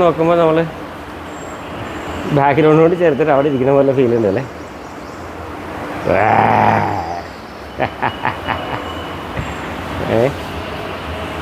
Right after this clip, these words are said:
പിന്നെ ബാക്ക്ഡ്രോപ്പൊക്കെ വെച്ച് നല്ല രസമുണ്ട്. ഇത് ഏതൊരു പൂ-, ആ, ഒരു പൂച്ച മീനെ കടിച്ചുകൊണ്ട് പോകുന്നൊരു ഫോട്ടോ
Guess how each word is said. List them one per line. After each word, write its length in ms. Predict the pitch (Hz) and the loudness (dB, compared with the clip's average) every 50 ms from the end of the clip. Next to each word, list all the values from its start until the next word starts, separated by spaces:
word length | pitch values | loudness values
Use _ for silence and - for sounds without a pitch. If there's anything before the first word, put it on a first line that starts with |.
| - - - - - - - - - - - - - - - - - - - - - - - - - - - - - - - | -8 -8 -8 -8 -8 -8 -8 -8 -6 -6 -4 -4 -4 -4 -4 -6 -6 -6 -6 -6 -6 -6 -6 -6 -6 -6 -6 -6 -6 -2 0
പിന്നെ 200 | 127 117 120 127 123 | 2 4 4 4 6
ബാക്ക്ഡ്രോപ്പൊക്കെ 480 | 123 123 117 107 135 135 123 143 131 147 143 | 6 4 4 4 4 4 4 6 6 6 4
വെച്ച് 220 | 135 - - 139 127 - - - | 4 2 -2 -2 -2 -4 -8 -6
നല്ല 160 | - 123 123 123 | -4 -2 2 2
രസമുണ്ട്. 280 | 123 110 127 117 110 110 117 123 | 2 2 2 2 4 6 6 6
ഇത് 100 | 120 127 135 135 135 135 | 6 6 4 4 4 4
ഏതൊരു 260 | 131 139 139 143 139 - | 4 4 4 4 2 0
പൂ-, 240 | - 135 135 - - - - 139 | 2 2 2 2 0 0 0 2
ആ, 20 | 131 131 127 131 131 131 - 120 120 - - - | 4 4 4 4 2 0 0 -2 -4 -6 -4 -2
ഒരു 100 | 127 123 120 135 | -2 -2 2 4
പൂച്ച 340 | 147 143 143 131 - - 151 123 147 156 - - - - - - - - - - - - - - - - - - - - - - - - - - - - - - - - - 139 | 6 6 6 4 4 4 4 4 2 0 -6 -10 -10 -10 -10 -10 -10 -12 -12 -12 -12 -12 -12 -12 -12 -12 -12 -12 -12 -12 -12 -12 -12 -10 -10 -10 -8 -8 -6 -6 -6 -2 2 4
മീനെ 220 | 135 143 160 170 175 160 | 6 6 6 6 8 6
കടിച്ചുകൊണ്ട് 340 | 160 147 135 147 135 139 | 6 6 6 6 6 6
പോകുന്നൊരു 300 | 143 135 131 135 135 127 123 135 | 6 6 6 6 4 4 4 2
ഫോട്ടോ 280 | 123 120 120 107 139 | 4 4 4 4 6